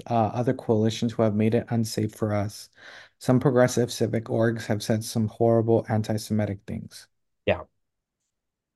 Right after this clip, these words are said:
Speaker 2: Um, this is another good spicy one, and one for which I don't have a simple answer. Um, and the answer I do have is, is not only,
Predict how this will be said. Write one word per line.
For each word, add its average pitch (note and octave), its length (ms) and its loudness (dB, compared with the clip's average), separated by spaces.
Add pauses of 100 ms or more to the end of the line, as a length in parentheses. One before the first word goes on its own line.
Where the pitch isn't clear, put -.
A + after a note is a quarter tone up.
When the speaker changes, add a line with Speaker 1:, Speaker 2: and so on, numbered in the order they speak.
(120)
Speaker 2:
Um, G#2+ 340 4 (840)
this A2+ 160 0
is A#2+ 80 0
another A#2+ 320 8
good A2 420 6
spicy G2 440 0
one, F2+ 340 -2
and F#2 460 -2
one F#2+ 180 4
for G#2 140 2
which G2 120 4
I F#2+ 80 2
don't G2+ 240 2
have A2 140 2
a F#2+ 60 0
simple G2+ 460 0
answer. C#2 520 -10 (400)
Um, E2+ 380 -8 (520)
and A2 100 0
the G#2+ 100 2
answer G#2+ 200 2
I A2 80 6
do C3 240 6
have F#2+ 800 0 (1400)
is, G2+ 280 -6
is G#2 100 -8
not B2+ 180 4
only, A#2 360 4